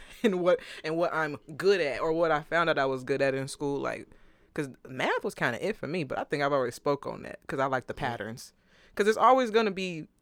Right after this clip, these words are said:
Speaker 1: two plus two is four.
Speaker 2: Yeah.
Speaker 1: You know what I
Speaker 2: True.
Speaker 1: mean? Like, like,
Speaker 2: True.
Speaker 1: that's what I
Speaker 2: Y-,
Speaker 1: like.
Speaker 2: you're so right about that. And,
Speaker 1: Mm-hmm.
Speaker 2: and the equations is, like, once you learn the equation, all you gotta do is plug in numbers.
Speaker 1: Plug it in. Like,
Speaker 2: Like
Speaker 1: that,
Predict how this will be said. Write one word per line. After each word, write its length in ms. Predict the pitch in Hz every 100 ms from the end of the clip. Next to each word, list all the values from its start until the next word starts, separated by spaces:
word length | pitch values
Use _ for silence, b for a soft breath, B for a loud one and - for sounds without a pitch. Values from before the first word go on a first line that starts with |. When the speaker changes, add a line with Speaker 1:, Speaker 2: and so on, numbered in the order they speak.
| -
Speaker 1:
two 240 | - 214
plus 300 | 190 190 165
two 220 | - 214 147
is 80 |
four. 420 | - - 127 82 - _ _ _ _ _ _ -
Speaker 2:
Yeah. 200 | 131 113 - _
Speaker 1:
You 140 | 208 277
know 120 | 311
what 120 | 302
I 60 | 302
Speaker 2:
True. 80 | 294
Speaker 1:
mean? 200 | 302 285
Like, 160 | 247
like, 140 | 233 233
Speaker 2:
True. 260 | 185 139 - -
Speaker 1:
that's 240 | 180 202
what 80 | 202
I 60 | 180
Speaker 2:
Y-, 80 | 170
Speaker 1:
like. 240 | 139 110
Speaker 2:
you're 100 | 120
so 240 | - 131
right 240 | 131 151 151
about 320 | 104 98 -
that. 200 | 95 80
And, 160 | 180 180
Speaker 1:
Mm-hmm. 120 | 170
Speaker 2:
and 100 | 104
the 100 | 110
equations 600 | 104 123 117 120 135 123
is, 200 | 123 113 117
like, 220 | 117 113
once 260 | 117 131 -
you 60 |
learn 220 | 127 127 131
the 80 | 127
equation, 360 | 131 147 143
all 60 | 143
you 80 | 143
gotta 160 | 147 143
do 80 | 156
is 80 |
plug 280 | 147 117 127
in 140 | 143 147
numbers. 360 | 160 139 - -
Speaker 1:
Plug 240 | 185 196
it 100 | 196
in. 340 | 208 175 139 143
Like, 180 | 147 123
Speaker 2:
Like 60 |
Speaker 1:
that, 120 | 156